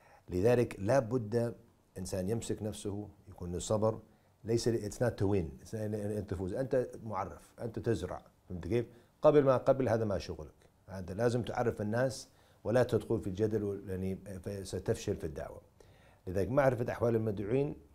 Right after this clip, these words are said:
هنا الآن لا نهاجم:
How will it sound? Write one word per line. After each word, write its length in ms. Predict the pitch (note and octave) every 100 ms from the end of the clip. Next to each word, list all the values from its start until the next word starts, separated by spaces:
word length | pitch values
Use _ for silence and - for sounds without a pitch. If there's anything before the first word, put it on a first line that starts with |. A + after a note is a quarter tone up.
| _ _ _ _ - _ -
هنا 360 | F#2+ F#2 - F#2+
الآن 300 | G#2 A#2 B2 - - -
لا 140 | F#2
نهاجم: 540 | F2 E2 G#2+ A#2 C#3